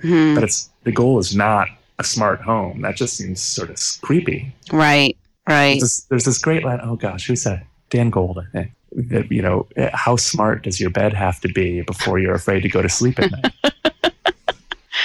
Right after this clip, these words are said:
Speaker 1: That's great. And that is creepy. <laughs>
Speaker 2: Well, you know,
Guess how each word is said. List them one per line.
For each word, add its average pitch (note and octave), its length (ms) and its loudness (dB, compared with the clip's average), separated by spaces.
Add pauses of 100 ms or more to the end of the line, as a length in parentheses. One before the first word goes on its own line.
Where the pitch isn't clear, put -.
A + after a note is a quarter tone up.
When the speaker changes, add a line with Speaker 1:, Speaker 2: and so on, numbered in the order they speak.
(480)
Speaker 1:
That's G#3+ 280 2
great. F3+ 560 2
And E3+ 140 2
that F3 240 2
is F3+ 320 0
creepy. G3+ 560 -2
<laughs> - 40 -10 (640)
Speaker 2:
Well, A3+ 280 2
you A3+ 120 2
know, A3+ 160 4